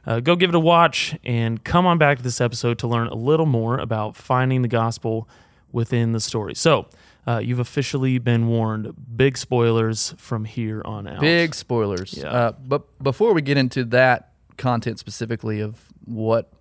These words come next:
Speaker 2: is involved and what's happening in the movie, um, I love hearing about first viewing experiences
Speaker 1: Yeah.
Speaker 2: from, from when a movie comes out and, you know, we're a certain age when they're released and they hit us differently
Speaker 1: Yeah,
Speaker 2: at different
Speaker 1: 'cause,
Speaker 2: times.
Speaker 1: 'cause like you said, uh, <clears throat>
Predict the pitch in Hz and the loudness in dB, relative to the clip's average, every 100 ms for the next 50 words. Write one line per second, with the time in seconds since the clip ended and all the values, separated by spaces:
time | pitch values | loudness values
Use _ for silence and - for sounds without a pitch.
0 | - 123 110 120 120 113 104 113 110 113 | -8 -8 -6 -6 -2 0 0 0 -4 -4
1 | 117 110 113 107 104 110 107 101 101 _ | -4 -4 -4 -6 -4 -4 -4 -4 -8 _
2 | _ _ - 139 123 117 110 104 _ - | _ _ -6 2 4 4 0 -6 _ 0
3 | 139 175 147 139 127 123 113 - 120 110 | 4 4 4 4 4 4 0 0 -4 -4
4 | - 107 101 95 - 87 87 92 95 104 | -6 -6 -6 -6 -10 -10 -10 -10 -10 -6
5 | 117 117 110 95 104 - - 107 104 104 | -2 0 0 0 -6 -8 -6 -6 -4 -8
6 | 104 _ 127 123 123 117 113 117 113 113 | -10 _ 0 2 2 -2 -2 -2 2 2
7 | 110 104 104 95 92 123 127 95 85 - | 0 -2 -8 -10 -12 -10 -8 -8 -10 -16
8 | _ - 120 120 98 120 101 98 175 165 | _ -18 -8 -6 -4 -4 -6 -4 -2 0
9 | 143 147 139 139 135 131 113 - 104 95 | 0 0 0 0 0 0 -2 -6 -8 -6
10 | 117 147 131 131 165 170 117 107 147 131 | 0 2 0 0 2 2 2 2 2 2
11 | 98 92 - 139 143 147 147 - 135 131 | -2 -4 -2 0 0 0 -2 0 2 2
12 | 131 135 - 120 120 120 - _ _ _ | -2 -6 0 2 2 0 -6 _ _ _